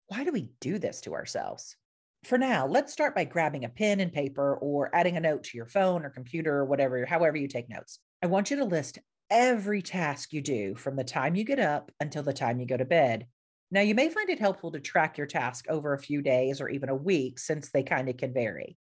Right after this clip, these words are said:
We all spend so much of our day on autopilot, we give no conscious thought to many of our habitual or routine tasks. I actually heard a statistic the other day that said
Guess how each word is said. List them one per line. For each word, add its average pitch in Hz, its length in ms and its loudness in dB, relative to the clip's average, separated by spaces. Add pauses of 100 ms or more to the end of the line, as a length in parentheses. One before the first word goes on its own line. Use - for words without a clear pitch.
We 220 280 0
all 220 260 6
spend 170 400 0
so - 380 0
much 165 180 -4
of 165 80 -4
our 165 120 0
day 151 180 2
on 131 140 -2
autopilot, 175 760 0
we 180 120 -2
give 151 200 -4
no 160 140 -2
conscious 151 460 -6
thought 151 260 2
to - 100 -8
many 151 300 -2
of 139 100 2
our 117 180 0
habitual 143 640 0
or 135 80 2
routine 131 340 -4
tasks. - 420 -2 (300)
I 185 100 4
actually 180 400 2
heard 160 180 0
a 147 40 -4
statistic 151 540 -6
the 147 140 0
other 135 160 0
day 139 160 4
that - 160 -2
said 127 260 0